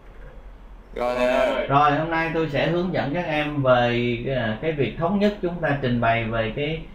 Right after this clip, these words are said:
Speaker 2: à, quá trình gia công. Thì, à, cái bài mười ba, à, là cái bài mà tôi triển khai cho các em về quá trình gia công. Thì chúng ta lướt qua về quá trình gia công này,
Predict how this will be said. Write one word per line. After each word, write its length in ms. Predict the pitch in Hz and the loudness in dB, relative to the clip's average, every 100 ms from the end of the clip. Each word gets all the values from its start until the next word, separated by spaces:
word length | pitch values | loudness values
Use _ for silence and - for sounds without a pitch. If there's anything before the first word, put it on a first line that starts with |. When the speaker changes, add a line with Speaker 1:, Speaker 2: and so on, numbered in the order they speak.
| - - - | -18 -18 -8
Speaker 2:
à, 160 | 131 131 | -2 0
quá 260 | 131 156 147 | 2 2 2
trình 180 | 117 | 0
gia 200 | 120 127 | 2 2
công. 300 | 135 135 131 - - - - - | 4 4 4 -4 -16 -20 -18 -10
Thì, 260 | 120 120 120 | -2 0 2
à, 320 | 113 110 113 | 0 0 -2
cái 120 | 160 | -2
bài 300 | 156 117 113 | 2 2 2
mười 160 | 117 117 | 0 2
ba, 340 | 127 139 139 - - - - | 4 6 4 2 -8 -16 -10
à, 260 | 131 135 - - - - | -2 0 -2 -6 -16 -4
là 200 | 120 117 | -2 -2
cái 140 | 151 131 | -2 2
bài 460 | 113 113 113 107 - - | 2 2 2 0 -4 -8
mà 240 | 113 113 113 | -4 -2 0
tôi 180 | 123 113 | 0 0
triển 220 | 110 139 143 | -2 -2 0
khai 140 | 127 | 2
cho 80 | 123 | 2
các 120 | 123 | 0
em 280 | 143 123 120 | 0 0 0
về 140 | 113 110 | -2 -2
quá 180 | 123 135 | 0 0
trình 200 | 113 110 | -2 0
gia 180 | 120 120 | 0 2
công. 340 | 123 120 - - - - - - | 2 2 -2 -14 -20 -20 -18 -8
Thì 160 | 113 107 | -4 -2
chúng 160 | 143 | -2
ta 160 | 139 127 | 0 2
lướt 260 | 139 180 139 | 2 2 2
qua 160 | 127 | 2
về 140 | 117 110 | 2 0
quá 180 | 135 143 | -2 -2
trình 180 | 110 110 | 0 0
gia 140 | 120 | 0
công 260 | 123 127 123 | 0 2 2
này, 240 | 107 | 0